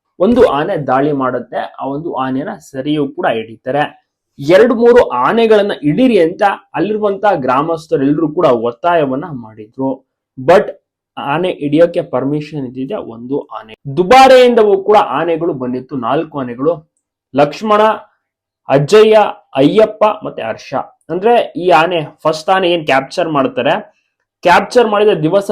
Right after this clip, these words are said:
ನೈಟ್ ಕೂಡ ಆ ಒಂದು, ಆ, ದುಬಾರೆಯಿಂದ ಆನೆಗಳು ಬರುತ್ತೆ, ತಡವಾಗಿ ಬರುತ್ತೆ. ನೆಕ್ಸ್ಟ್ ಕ್ಯಾಪ್ಚರ್ ಅಲ್ಲಿ ಈ ಒಂದು ಆನೆನ ಬಳಸ್ಕೋತಾರೆ ಅಂತ ಎಲ್ರು ಕೂಡ ಅಂದ್ಕೊಂಡಿರ್ತಾರೆ. But ಆನೆ, ಅಂದ್ರೆ ಎರಡನೇ ಆನೆ ಹಿಡಿಯಲು ಪರ್ಮಿಷನ್ ಸಿಕ್ಕಿಲ್ಲ.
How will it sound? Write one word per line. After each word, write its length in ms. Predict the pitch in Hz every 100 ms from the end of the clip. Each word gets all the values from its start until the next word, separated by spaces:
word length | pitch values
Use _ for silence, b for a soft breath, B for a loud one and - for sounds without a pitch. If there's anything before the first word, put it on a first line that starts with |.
| 170
ನೈಟ್ 540 | 131 175 277 - -
ಕೂಡ 140 | 202
ಆ 200 | 214 202
ಒಂದು, 600 | 139 139 151 185 165 - _
ಆ, 80 | 120
ದುಬಾರೆಯಿಂದ 520 | 120 143 185 202 196
ಆನೆಗಳು 300 | 143 151 147
ಬರುತ್ತೆ, 380 | 127 123 123 -
ತಡವಾಗಿ 520 | - 143 170 196 180
ಬರುತ್ತೆ. 400 | 143 123 123 - - - _ _ _ _
ನೆಕ್ಸ್ಟ್ 340 | 180 - -
ಕ್ಯಾಪ್ಚರ್ 440 | - 190 190 202 190
ಅಲ್ಲಿ 460 | 185 202 214 - _
ಈ 80 | 160
ಒಂದು 340 | 180 196 185
ಆನೆನ 360 | 120 135 151 170
ಬಳಸ್ಕೋತಾರೆ 760 | 131 127 - - 180 170 143
ಅಂತ 140 | 147 -
ಎಲ್ರು 300 | 139 135 151
ಕೂಡ 140 | 165
ಅಂದ್ಕೊಂಡಿರ್ತಾರೆ. 1000 | 127 127 151 185 156 139 - 139 165 - _ _ _ 143
But 180 | 202 - -
ಆನೆ, 280 | 143 165 214
ಅಂದ್ರೆ 460 | - - 147 185 170
ಎರಡನೇ 380 | 139 160 190
ಆನೆ 340 | 202 131 139 151
ಹಿಡಿಯಲು 720 | 135 131 143 170 147 - _ _ _
ಪರ್ಮಿಷನ್ 540 | - 170 240 262 240 202
ಸಿಕ್ಕಿಲ್ಲ. 360 | 170 147 143